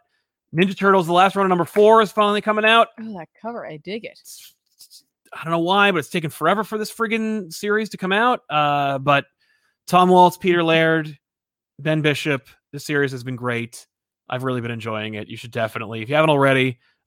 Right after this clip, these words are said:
Speaker 1: uh, you can pick up a copy on your local, uh, comic book store stand. Uh, Batman the Detective from Tom Taylor and, uh, uh, Adam Kubert, uh, although it says Sandra Hope is doing the art for this one.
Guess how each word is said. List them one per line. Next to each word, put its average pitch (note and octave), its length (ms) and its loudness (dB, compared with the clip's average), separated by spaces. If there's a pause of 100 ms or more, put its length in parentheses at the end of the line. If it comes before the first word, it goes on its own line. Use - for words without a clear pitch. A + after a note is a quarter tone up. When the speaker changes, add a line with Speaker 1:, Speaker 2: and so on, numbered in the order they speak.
Speaker 1:
uh, A#2 60 0
you A2+ 160 -4
can A#2+ 80 -4
pick D3 220 -2
up B2+ 100 -2
a B2 60 -8
copy B2+ 400 0
on A2+ 100 -4
your A2+ 140 -8
local, A2+ 500 -4
uh, A2 220 -6
comic B2 220 -6
book A2+ 120 -14
store A2 180 -10
stand. A2+ 480 -8 (440)
Uh, G#2+ 160 -2
Batman F3+ 380 0
the F3+ 80 2
Detective F#3+ 600 0 (100)
from D3+ 360 0
Tom D#3+ 240 2
Taylor D3+ 380 2 (100)
and, C#3 320 -2
uh, C3 240 0 (440)
uh, G#2+ 140 -2
Adam D3 240 0
Kubert, F#3+ 560 2 (380)
uh, F2 40 -8
although C3+ 340 0
it C3+ 80 -2
says E3 260 0
Sandra D#3+ 260 -2
Hope D#3+ 200 0
is D#3 80 -4
doing E3 160 0
the E3 80 2
art D#3+ 160 4
for F3 60 -4
this E3+ 140 -2
one. F3 360 -2